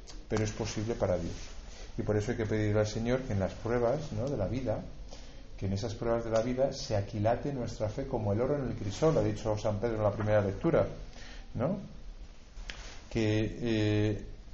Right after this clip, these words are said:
mm, por ahora, por ello os alegráis, aunque ahora sea preciso padecer un poco en pruebas diversas.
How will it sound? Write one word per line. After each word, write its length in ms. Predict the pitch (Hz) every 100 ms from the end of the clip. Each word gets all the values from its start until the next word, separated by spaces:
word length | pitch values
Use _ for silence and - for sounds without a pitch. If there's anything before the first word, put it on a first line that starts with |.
| -
mm, 1300 | 117 110 104 101 101 - - - - - - - -
por 180 | - 120
ahora, 420 | 113 135 165 180 - - - -
por 160 | 120
ello 220 | 139 165
os 140 | 165 156
alegráis, 580 | 117 107 147 165 - -
aunque 260 | 120 110 113
ahora 160 | 151
sea 260 | 156 175 170
preciso 480 | 127 - 156 165 160
padecer 400 | 147 107 - 165
un 160 | 156
poco 240 | 165 160 127
en 80 |
pruebas 320 | 107 123 120 110
diversas. 640 | 101 147 - 98 92 -